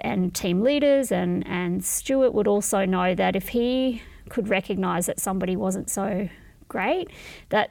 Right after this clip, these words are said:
he, they would just kind of give me the heads up and I could then just very quietly just go in and check on people as well. So the fact that we had somebody who was dedicated to just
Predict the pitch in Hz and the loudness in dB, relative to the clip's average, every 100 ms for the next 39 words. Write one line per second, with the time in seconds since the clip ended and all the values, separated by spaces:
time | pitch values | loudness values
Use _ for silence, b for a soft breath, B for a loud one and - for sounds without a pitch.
0 | - 202 226 202 202 196 190 185 - - | -6 -6 0 2 4 2 2 -2 -2 -4
1 | 185 262 269 233 208 196 190 185 185 185 | -2 0 0 0 2 2 0 0 -2 -2
2 | 196 190 - 208 180 185 185 - 240 247 | -2 -2 -2 -4 -2 -2 -4 -2 0 0
3 | - 185 175 185 175 190 175 - 220 196 | 0 0 0 -2 -2 -4 -6 -4 -4 -2
4 | 185 - 180 185 185 - - 175 196 185 | -2 -2 -4 -4 -4 -4 -4 -4 -4 -4
5 | 175 175 202 170 202 190 185 190 - B | -4 -2 -2 -4 -2 0 2 0 -4 B
6 | B - - 254 - - - - 196 180 | B -6 -2 0 -2 -4 -6 0 0 0
7 | 196 190 - 196 196 196 185 180 185 b | -2 0 0 0 2 2 2 2 0 b
8 | b b b b - - 208 196 180 196 | b b b b -20 -2 2 2 2 2
9 | 202 208 - 185 185 190 190 - 196 185 | 2 2 0 0 2 0 -2 -2 -2 0
10 | 190 185 - | 0 0 -6